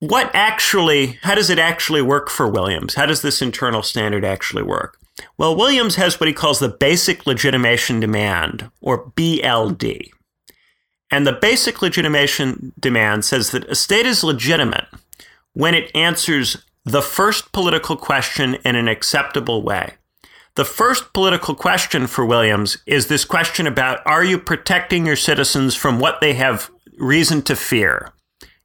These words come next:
in terms of suffering, slavery, death, torture, starvation,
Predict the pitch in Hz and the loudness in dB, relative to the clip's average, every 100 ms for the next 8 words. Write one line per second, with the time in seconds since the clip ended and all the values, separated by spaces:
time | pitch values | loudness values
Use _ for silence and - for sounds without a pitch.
0 | - 135 123 - 135 113 117 98 - - | -4 -2 0 0 0 0 -2 -4 -4 0
1 | 175 - 156 139 123 120 - - - 139 | 0 0 2 2 2 -2 -6 -6 0 2
2 | 131 120 117 110 - _ - - 135 120 | 2 2 2 0 -4 _ -12 0 2 2
3 | 104 - - _ _ _ - 151 123 - | 0 -6 -12 _ _ _ -4 0 0 2
4 | 113 101 104 _ _ _ _ _ _ _ | 0 0 -4 _ _ _ _ _ _ _
5 | _ _ - - 123 110 127 127 117 117 | _ _ -8 -2 0 2 2 2 2 0
6 | 101 101 | -2 -4